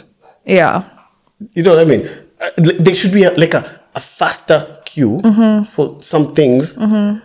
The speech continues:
Speaker 2: which are permanent.
Speaker 1: Yeah.
Speaker 2: And then there's some for, like, maybe disabilities which might heal or
Speaker 1: Mm-hmm.
Speaker 2: things like that. 'Cause,
Speaker 1: Yeah.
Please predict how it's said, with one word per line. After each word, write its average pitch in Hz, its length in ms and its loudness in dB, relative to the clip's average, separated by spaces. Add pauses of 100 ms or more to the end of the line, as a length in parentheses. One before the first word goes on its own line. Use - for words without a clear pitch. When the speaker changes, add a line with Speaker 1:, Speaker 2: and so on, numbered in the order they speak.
(140)
Speaker 2:
which 135 200 0
are - 180 -2 (300)
permanent. 98 560 -2
Speaker 1:
Yeah. 190 380 0 (120)
Speaker 2:
And 123 160 2
then 127 140 2
there's 117 200 0
some 127 240 0
for, 120 160 -4
like, 107 280 -2 (680)
maybe 113 300 -2
disabilities 104 640 -8
which - 180 -18
might 92 220 -8
heal 110 380 -4
or 95 560 0
Speaker 1:
Mm-hmm. 185 180 -6
Speaker 2:
things 127 240 -2
like - 160 -12
that. - 200 -18
'Cause, - 120 0
Speaker 1:
Yeah. 170 220 -4